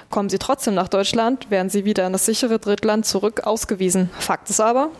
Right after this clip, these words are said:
die Verschärfung des Asylgesetzes zeigt Wirkung. Die Asylanträge gehen zurück und fünfundneunzig werden nur noch etwa hundertsiebenundsechzigtausend Anträge eingereicht.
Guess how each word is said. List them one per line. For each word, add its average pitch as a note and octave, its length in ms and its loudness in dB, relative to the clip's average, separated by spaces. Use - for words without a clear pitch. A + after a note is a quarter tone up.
die A#3 60 -2
Verschärfung G3+ 480 0
des A#3 160 0
Asylgesetzes G3+ 680 0
zeigt A#3 280 -2
Wirkung. G3 500 0
Die F#3+ 180 2
Asylanträge G3+ 640 0
gehen A3 180 0
zurück - 380 -2
und F#3+ 240 0
fünfundneunzig G3+ 760 0
werden G#3 320 2
nur G#3 100 2
noch G#3+ 160 0
etwa G3+ 280 -2
hundertsiebenundsechzigtausend G#3+ 1300 0
Anträge G3+ 460 -2
eingereicht. G3 640 -2